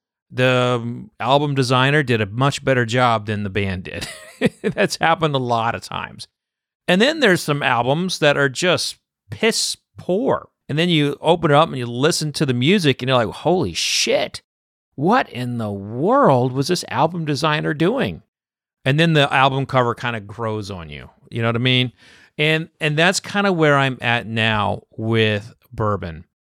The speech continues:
is that to me, the, the art of the color, the beautiness of it, just observing it, all it is is whetting my palate and giving me an expectation of what is to come.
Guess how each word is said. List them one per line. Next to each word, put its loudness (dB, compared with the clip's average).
is 2
that 2
to -4
me, 0
the, -2
the -10
art 4
of -2
the -4
color, -2
the -4
beautiness 0
of 2
it, -4
just -6
observing 0
it, -2
all 6
it 4
is 4
is -6
whetting 2
my 0
palate 0
and -8
giving 2
me 0
an -4
expectation -4
of -6
what 2
is 0
to -10
come. 0